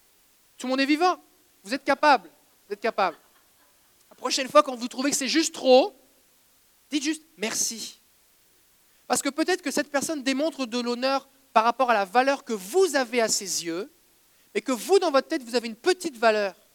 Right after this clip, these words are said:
Et ça vient confronter votre faible estime de vous. Fait que acceptez ça comme une occasion de rélever un petit peu votre estime qui est trop basse. Et dites merci.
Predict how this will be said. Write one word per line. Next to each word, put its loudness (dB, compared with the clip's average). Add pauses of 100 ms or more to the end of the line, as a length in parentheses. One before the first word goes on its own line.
(360)
Et -16
ça -2
vient 0
confronter -4
votre -2
faible 0
estime -6
de -2
vous. -8 (1400)
Fait -6
que -10
acceptez -2
ça 0
comme -2
une -6
occasion -4
de -4 (380)
rélever -2
un -2
petit -14
peu -6
votre -4
estime -10
qui -12
est -12
trop -18
basse. -6
Et -20
dites -16
merci. -8